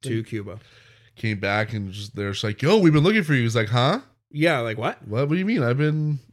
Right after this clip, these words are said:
Speaker 2: I
Speaker 1: So,
Speaker 2: told you guys."
Speaker 1: yeah, and he just, he kept running. Like, he had all these running clubs. He was, like, a national guy. But I learned about Felix's initial nineteen oh four marathon race,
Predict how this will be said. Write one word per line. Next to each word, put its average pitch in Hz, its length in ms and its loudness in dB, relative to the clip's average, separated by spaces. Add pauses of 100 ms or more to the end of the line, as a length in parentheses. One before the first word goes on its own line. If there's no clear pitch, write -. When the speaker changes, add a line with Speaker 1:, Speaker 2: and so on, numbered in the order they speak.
(100)
Speaker 2:
I 123 60 -2
Speaker 1:
So, 160 100 2
Speaker 2:
told 151 200 4
you 139 100 6
guys." 101 460 0
Speaker 1:
yeah, 160 360 4
and 131 100 -4
he 165 180 0
just, 160 260 -2
he 165 180 -8
kept 180 320 -2
running. 156 560 4
Like, 127 220 0
he 139 80 0
had 143 100 4
all 147 120 4
these 127 200 -4
running 156 300 0
clubs. 143 500 -2
He 135 80 -6
was, 123 120 -6
like, 113 120 -6
a 110 60 -10
national 113 480 -10
guy. 117 520 -4 (360)
But 123 340 2
I 117 140 0
learned 147 360 2
about 127 440 0 (360)
Felix's 165 840 4 (280)
initial 151 600 2
nineteen 156 560 0
oh 147 140 2
four 135 720 2 (180)
marathon 131 760 -2
race, 113 580 -4